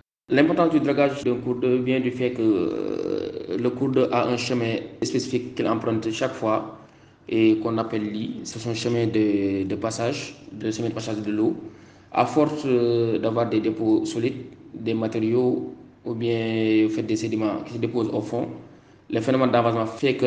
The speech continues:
la hauteur et les dimensions du cours d'eau sont réduits et ça peut déplacer le lit ou bien ça peut déplacer le chemin du cours d'eau. Et ça, ça peut avoir des, des conséquences, euh, néfastes pour, euh, soit le système, euh,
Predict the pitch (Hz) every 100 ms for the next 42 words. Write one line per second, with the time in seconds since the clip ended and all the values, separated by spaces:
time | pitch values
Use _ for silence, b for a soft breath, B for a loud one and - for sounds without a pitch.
0 | 120 117 113 123 127 127 - 117 113 117
1 | 117 120 110 107 117 110 110 113 110 107
2 | 110 - B B B B 123 123 127 117
3 | 117 120 113 117 120 - - - 113 110
4 | 110 123 110 110 113 110 123 117 110 120
5 | 117 117 110 107 113 113 110 110 107 107
6 | 95 85 - B B B 120 120 120 104
7 | 127 120 113 113 120 - 104 101 98 107
8 | 123 127 113 107 - 113 101 104 104 104
9 | - 104 107 104 - - b b b -
10 | 120 110 107 - 113 - 107 110 110 113
11 | 113 107 104 101 101